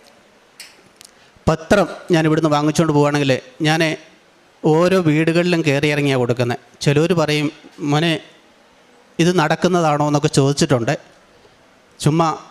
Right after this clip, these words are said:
പറയുന്നതല്ലേ?" എന്ന് ചോദിക്കും. ഞാൻ അവരോടൊന്നും പറയില്ല.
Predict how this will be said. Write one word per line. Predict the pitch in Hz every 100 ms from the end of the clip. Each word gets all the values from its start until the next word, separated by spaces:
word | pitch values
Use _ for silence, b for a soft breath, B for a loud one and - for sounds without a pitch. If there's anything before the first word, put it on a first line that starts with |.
| -
പറയുന്നതല്ലേ?" | 156 151 151 151 139 143
എന്ന് | 139
ചോദിക്കും. | 131 127 151 - -
ഞാൻ | 143 143
അവരോടൊന്നും | 147 147 147 143 147
പറയില്ല. | 135 135 123